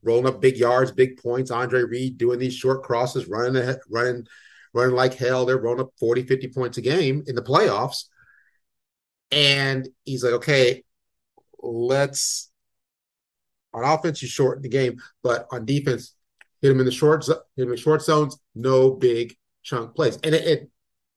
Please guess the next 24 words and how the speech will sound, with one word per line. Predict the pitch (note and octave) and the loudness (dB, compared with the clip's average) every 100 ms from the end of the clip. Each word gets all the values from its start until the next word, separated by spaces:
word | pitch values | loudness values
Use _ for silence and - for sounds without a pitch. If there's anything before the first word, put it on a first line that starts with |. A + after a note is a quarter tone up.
| - | -12
it | D3 F#3+ | -10 4
worked | F#3 G3 G3 | 6 6 4
to | F#3+ C#3 | 2 2
an | |
extent. | A#2+ - D#3+ B2 B2+ _ - | 0 -2 0 0 -4 _ 0
Thurman | C3+ B2 | 0 0
Thomas | B2 C3 B2+ G2+ - - _ _ | 0 0 0 -2 -6 -8 _ _
had | - B2+ | -4 -2
his, | A#2 G#3+ D3+ G2 G2 - _ _ - - - | 4 4 4 2 -4 -14 _ _ -20 -20 2
but | D#3+ D3 - _ _ - | 2 2 -4 _ _ -2
that, | E3 E3+ - D#3 | 0 0 0 2
but | D#3+ | 4
he | |
also | E3 D#3 E3 | 4 2 0
used | D3 C3 | 0 -2
it, | E3+ - | -4 -6
same | D#3+ E3 | -4 -2
thing | E3 G3 | 0 0
with | C3 | -2
the | |
greatest | C#3 C3+ C3+ C3+ | 0 2 2 0
show | D3 | -4
on | C#3+ | -4
turf, | C#3 G#3 G#2+ - | -4 -4 -4 -10